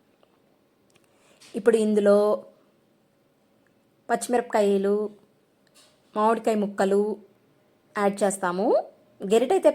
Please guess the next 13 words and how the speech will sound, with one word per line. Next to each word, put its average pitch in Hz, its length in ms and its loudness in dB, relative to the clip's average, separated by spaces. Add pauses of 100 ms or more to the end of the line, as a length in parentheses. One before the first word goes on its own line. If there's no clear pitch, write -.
పెట్టద్దండి, 226 540 0
ముక్కలు 226 260 0
చెదిరిపోతాయి. 180 560 -4 (4000)
అలాగే 254 360 2
నేను 240 200 -2
గుప్పెడు 226 340 4
వెల్లుల్లి 240 380 -2
కూడా 247 180 2
వేస్తానండి. 208 640 -2 (760)
మీరు 247 240 0
ట్రై 233 160 2 (100)
చేయండి, 220 440 -4
వెల్లుల్లి 208 360 -2